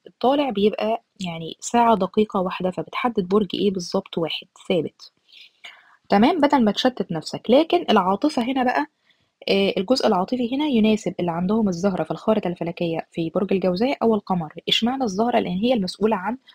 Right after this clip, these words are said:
طريقتك في الحب وتعبيراتك عن العاطفة. القمر بيحدد لنا برضو احتياجاتك العاطفية بتلاقيها فين، فيهم إن أنت تعرف طبعًا،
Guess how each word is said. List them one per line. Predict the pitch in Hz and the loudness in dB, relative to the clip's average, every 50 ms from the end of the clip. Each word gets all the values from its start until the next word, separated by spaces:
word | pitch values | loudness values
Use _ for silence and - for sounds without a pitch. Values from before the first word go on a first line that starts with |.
| _ _ _ | _ _ _
طريقتك | - 196 226 247 247 - 214 - | 2 4 4 4 2 0 -4 -6
في | - | -6
الحب | 196 - - - 339 - _ _ _ _ _ _ _ - | -8 -6 -4 -4 -4 -4 _ _ _ _ _ _ _ -2
وتعبيراتك | - 202 - 214 190 175 185 190 214 233 254 247 226 - 185 | 0 4 4 4 4 4 2 2 2 0 0 0 -2 -2 -4
عن | 208 226 - 202 | -4 -4 -2 -2
العاطفة. | 196 170 156 156 - - - - - - - | -2 -2 -4 -6 -8 -10 -14 -16 -8 -2 0
القمر | 214 220 - 320 339 381 330 | 0 2 2 2 2 2 2
بيحدد | 247 220 214 - - 202 190 196 | 0 -2 -4 -4 -4 -4 -2 -2
لنا | 202 240 254 262 | -2 -2 -2 -2
برضو | 220 226 233 247 220 254 269 - _ _ _ - - - - _ - | -2 -2 -2 -2 -2 -4 -6 -8 _ _ _ -20 -20 -20 -16 _ -10
احتياجاتك | - - - 208 190 180 - 233 233 254 - 214 | -8 -4 -2 0 0 0 0 0 -2 -2 -2 -2
العاطفية | 185 156 160 180 - 180 - 226 226 233 233 240 240 - - - | -4 -4 -6 -8 -10 -4 0 0 2 2 2 0 -2 -4 -6 -6
بتلاقيها | - 185 - 185 180 - 214 226 220 220 208 | -6 -4 -2 -2 -2 0 0 0 0 -2 -2
فين، | - - 196 180 165 151 147 151 - - - - - - - - - - - | -2 0 -2 -2 -2 -4 -8 -12 -14 -18 -20 -20 -20 -20 -20 -20 -20 -20 -18
فيهم | - - 190 185 180 170 - - - 180 185 180 226 269 302 311 320 | -4 0 4 4 6 6 4 2 0 -2 0 2 2 2 2 2 0
إن | 311 262 233 | 2 2 2
أنت | 240 240 233 | 2 2 0
تعرف | 220 - - 185 196 202 214 226 - - | 0 0 2 2 2 2 2 0 -2 -2
طبعًا، | - - 175 175 180 208 240 269 247 | -4 -2 -2 0 0 -2 -2 -2 -4